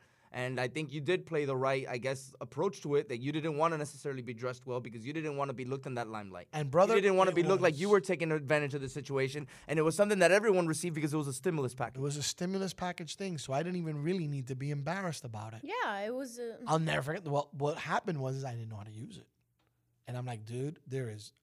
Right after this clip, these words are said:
Speaker 2: like, when I go to use it, like, I was one time I
Speaker 3: You
Speaker 2: got
Speaker 3: were
Speaker 2: out of
Speaker 3: kinda
Speaker 2: work and I was
Speaker 3: embarrassed.
Speaker 2: dressed up and I didn't use it. I went
Speaker 3: Yeah.
Speaker 2: out to use my card. No way. No way. Just because of perception. That's why I said, "Larry, stop.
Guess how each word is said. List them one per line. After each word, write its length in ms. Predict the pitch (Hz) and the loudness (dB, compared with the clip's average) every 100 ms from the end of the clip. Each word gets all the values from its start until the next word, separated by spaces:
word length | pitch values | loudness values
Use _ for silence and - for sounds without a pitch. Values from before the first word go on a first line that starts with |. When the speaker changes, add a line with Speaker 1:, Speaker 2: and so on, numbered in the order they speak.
| 120 | -14
Speaker 2:
like, 160 | 113 - | -14 -14
when 160 | 110 | -12
I 80 | 113 | -10
go 140 | 117 139 | -6 -6
to 60 | |
use 200 | 127 135 | -4 -6
it, 80 | 202 | -8
like, 140 | 127 127 | -8 -4
I 40 | |
was 140 | 143 135 | -2 -2
one 120 | 151 | -2
time 160 | 156 151 | -2 -4
I 40 | |
Speaker 3:
You 60 | 117 | -4
Speaker 2:
got 60 | |
Speaker 3:
were 60 | 113 | -4
Speaker 2:
out 40 | 113 | -2
of 60 | |
Speaker 3:
kinda 120 | 135 185 | 0 2
Speaker 2:
work 200 | 208 - | 2 2
and 80 | 151 | 0
I 140 | 156 | 0
was 80 | 151 | 0
Speaker 3:
embarrassed. 60 | 151 | -2
Speaker 2:
dressed 240 | 147 - | -4 0
up 160 | 190 - | -2 -2
and 80 | 123 | -12
I 80 | 120 | -10
didn't 160 | 117 | -8
use 160 | 135 156 | -10 -12
it. 60 | 120 | -12
I 40 | 120 | -10
went 100 | 110 | -4
Speaker 3:
Yeah. 80 | |
Speaker 2:
out 60 | 147 | -2
to 40 | 143 | 0
use 120 | 131 | -2
my 80 | 120 | -4
card. 380 | - 160 151 - _ _ _ _ | -6 -8 -10 -18 _ _ _ _
No 80 | 131 - | -20 -16
way. 400 | - - 156 135 _ _ _ - 160 190 | -14 -14 -16 -20 _ _ _ -12 -10 -10
No 1120 | 190 - 427 415 285 277 277 403 403 415 403 370 | -12 -12 -12 -10 -8 -6 -6 -8 -10 -12 -12 -12
way. 440 | - - - 254 339 _ _ _ _ _ _ _ _ _ _ _ | -12 -14 -14 -18 _ _ _ _ _ _ _ _ _ _ _ _
Just 260 | - 294 - | -4 -2 -2
because 280 | 269 233 185 | -4 -2 -4
of 100 | 165 | -4
perception. 500 | 170 - - - - _ _ _ _ | -6 0 0 -2 -12 _ _ _ _
That's 200 | 226 233 | 4 6
why 140 | 214 190 | 6 6
I 60 | |
said, 180 | 151 156 | 4 2
"Larry, 380 | 156 233 165 143 | 4 4 2 -2
stop. 440 | - - 208 185 | -4 2 4 4